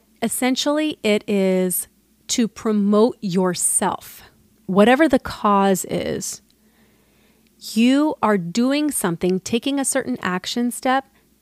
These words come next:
to look good amongst your peers. Okay, we also saw this after the George Floyd incident with Blackout Tuesday on Instagram.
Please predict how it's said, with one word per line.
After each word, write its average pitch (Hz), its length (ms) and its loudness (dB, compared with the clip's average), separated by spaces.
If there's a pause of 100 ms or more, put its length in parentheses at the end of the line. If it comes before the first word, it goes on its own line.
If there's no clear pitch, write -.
to 240 380 -2
look 208 580 2 (120)
good 175 420 0
amongst 185 460 0
your 175 80 -4
peers. - 760 -8 (960)
Okay, 190 240 2
we 208 200 4
also 233 520 4
saw 175 320 0
this 170 560 -4 (760)
after 196 240 0
the 185 100 0
George 190 300 0
Floyd 277 300 0
incident 220 300 -2
with 196 200 -4
Blackout 185 540 -2
Tuesday 226 420 -2
on 165 120 -2
Instagram. 180 640 -4